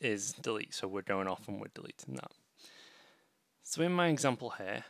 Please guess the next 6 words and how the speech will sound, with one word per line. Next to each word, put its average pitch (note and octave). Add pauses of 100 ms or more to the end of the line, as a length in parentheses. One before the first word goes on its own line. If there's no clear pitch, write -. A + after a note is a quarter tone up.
(200)
I've G#2+
got G2+
a C3
get. - (480)
Um, F#2+ (380)
so G#2